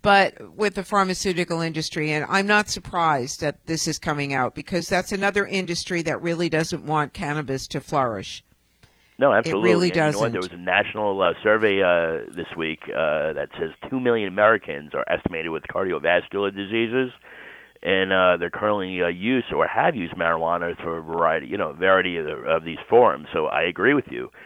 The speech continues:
Speaker 2: I think the pharmaceutical in-, pharmaceutical industry is scared of the marijuana, hemp, cannabis, C B D industry.
Speaker 1: Yeah, I think so too. And marijuana legalization may hit forty states,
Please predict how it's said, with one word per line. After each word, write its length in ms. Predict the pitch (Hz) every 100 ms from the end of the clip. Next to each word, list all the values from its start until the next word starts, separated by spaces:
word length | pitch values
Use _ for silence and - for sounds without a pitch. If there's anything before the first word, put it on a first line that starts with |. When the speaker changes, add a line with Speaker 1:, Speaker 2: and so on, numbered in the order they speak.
| - -
Speaker 2:
I 60 |
think 180 | 95 92
the 60 | -
pharmaceutical 600 | 98 92 - 127 110 87
in-, 140 | 78 _ _ -
pharmaceutical 760 | 104 113 - 135 156 - 87
industry 400 | 90 87 90 85
is 60 | 69 -
scared 460 | - 123 113 82 - - - -
of 160 | 87
the 60 | 92
marijuana, 540 | 90 92 92 90 87
hemp, 260 | 92 98 90
cannabis, 380 | - 87 95 95 -
C 80 | 107
B 160 | 92 87
D 180 | - 165
industry. 480 | 107 65 - 55 50 - _ _ _ _ _ _ _ _ _ _ _
Speaker 1:
Yeah, 220 | 170 175
I 80 | 160
think 240 | - 165
so 160 | - 143
too. 280 | - 143 123 - - - - 240
And 360 | 254 254 240 226
marijuana 800 | 226 254 294 277 240 254 277 220
legalization 840 | 208 202 196 202 214 220 247 214 190
may 140 | 185
hit 220 | 196 185
forty 340 | - 208 196 196
states, 760 | - 202 202 165 - - -